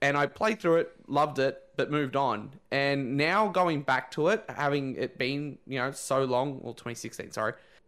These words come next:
uh, been so long since I had played it, that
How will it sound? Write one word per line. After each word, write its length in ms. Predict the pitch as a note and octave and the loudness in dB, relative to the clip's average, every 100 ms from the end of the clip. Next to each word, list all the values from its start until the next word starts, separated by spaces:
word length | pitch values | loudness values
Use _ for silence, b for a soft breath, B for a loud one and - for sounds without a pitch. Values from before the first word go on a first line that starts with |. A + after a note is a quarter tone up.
| - | 0
uh, 160 | C3+ | 0
been 260 | - D3 D#3 | 2 0 2
so 160 | D3+ C#3+ | 4 4
long 240 | C#3 C#3+ | 4 0
since 240 | C3+ C#3 C3 | -2 -4 -2
I 120 | C3 | 0
had 160 | A#2+ | -2
played 280 | - D3 F3 | 0 2 4
it, 260 | A#2 G#2+ b b _ _ _ | 2 -2 b b _ _ _
that 460 | D3 D3 C#3+ - | 4 6 4 0